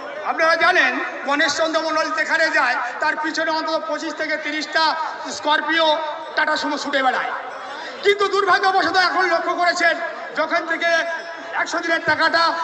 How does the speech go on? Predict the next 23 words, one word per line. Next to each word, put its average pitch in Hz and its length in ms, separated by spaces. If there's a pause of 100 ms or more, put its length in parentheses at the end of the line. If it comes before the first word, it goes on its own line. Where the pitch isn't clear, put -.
এবং 330 460 (480)
আবাস 359 240
যোজনার 339 260
টাকাটা 330 300 (220)
কেন্দ্র 311 240
সরকার 320 280
বন্ধ 320 240
করেছে, 320 440 (240)
গণেশবাবুর 320 640
তো 339 120 (380)
কনভয় 339 380
তো 392 100
দূরের 359 300
কথা, 330 220 (380)
গাড়িটা 370 360
মনে 349 160
হয় 339 100
সপ্তাহে 320 440
একদিন 302 300
ভাগে 285 280
বার 277 200
হয় 254 280
না। 240 160